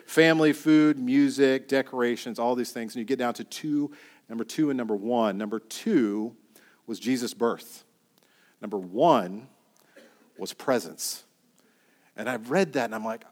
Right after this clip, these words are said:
"Oh," and, like, you just, you feel that tension because that is what we've come to, this idea that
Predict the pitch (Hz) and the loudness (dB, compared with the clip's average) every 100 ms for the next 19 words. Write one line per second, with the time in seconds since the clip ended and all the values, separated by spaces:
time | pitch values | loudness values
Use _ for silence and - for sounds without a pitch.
0 | - - 226 240 220 127 101 98 - 123 | -12 0 4 6 4 4 -2 -6 -8 -4
1 | 147 151 143 131 143 151 - 143 - - | -2 2 2 2 -2 -2 -2 -6 -18 -14
2 | 135 123 - 220 233 180 139 - 196 254 | -10 -10 -6 4 6 6 2 -2 -2 -2
3 | 240 165 131 127 135 147 143 135 - - | -2 -2 0 0 0 4 2 2 -10 -18
4 | - - 160 185 202 143 135 143 143 139 | -16 -2 2 4 2 2 0 2 0 -2
5 | 175 202 - 117 95 104 107 131 139 135 | -4 -4 -4 -6 -4 -6 -4 -2 -2 2
6 | 139 123 113 | 2 2 0